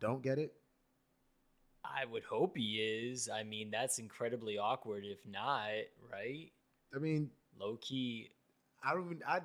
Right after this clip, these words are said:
Speaker 1: don't even remember, I don't even know if he put some of the, the speech in the album.
Speaker 2: That's what I was gonna ask. Like, how did you use that without rights? Or, and if you did get rights, like, I would as-, I would assume that you would have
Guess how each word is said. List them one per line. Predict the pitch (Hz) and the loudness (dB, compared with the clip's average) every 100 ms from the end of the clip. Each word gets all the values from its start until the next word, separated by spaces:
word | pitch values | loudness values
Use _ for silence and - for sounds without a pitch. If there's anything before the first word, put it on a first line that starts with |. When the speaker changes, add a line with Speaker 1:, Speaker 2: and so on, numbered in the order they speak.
| - | 2
Speaker 1:
don't | 170 | 2
even | 196 | 2
remember, | 180 170 143 | 4 2 4
I | |
don't | 180 | 4
even | 175 165 | 4 0
know | |
if | 143 | 0
he | |
put | 135 151 131 - _ _ _ _ _ _ _ _ - | 2 4 4 2 _ _ _ _ _ _ _ _ -12
some | - 139 | 0 2
of | 117 | 4
the, | 110 101 98 - 104 | 4 2 -2 -8 -12
the | |
speech | - - 135 131 104 | -8 4 6 6 0
in | 101 | -4
the | |
album. | 95 95 92 82 _ _ _ _ _ _ _ _ _ | -4 -4 -6 -18 _ _ _ _ _ _ _ _ _
Speaker 2:
That's | 135 135 | 0 4
what | 139 | 6
I | |
was | 127 120 | 6 4
gonna | 120 98 | 0 0
ask. | 110 139 107 101 - | 2 4 4 2 0
Like, | 120 107 - | 0 0 0
how | 117 127 | 0 2
did | 127 | 0
you | 120 107 | -2 -4
use | 107 123 139 110 | -4 -4 -4 0
that | 101 104 104 | 2 4 2
without | 104 104 104 104 104 | -4 0 0 0 -2
rights? | 110 123 120 - - | 0 2 0 -2 -4
Or, | 104 104 | -2 -4
and | |
if | 110 117 | -4 -6
you | |
did | 101 120 135 | -4 -2 2
get | 123 101 | 0 0
rights, | 107 101 107 - - | 0 0 0 -2 -2
like, | 104 | 0
I | 104 | 0
would | 107 104 | -2 -2
as-, | 101 - - | -6 -10 2
I | 123 | 4
would | 156 | 6
assume | 123 - - 143 160 113 107 | 4 2 4 6 8 6 4
that | 107 | 2
you | 104 104 | 0 -4
would | 104 | -2
have | 113 120 | 4 4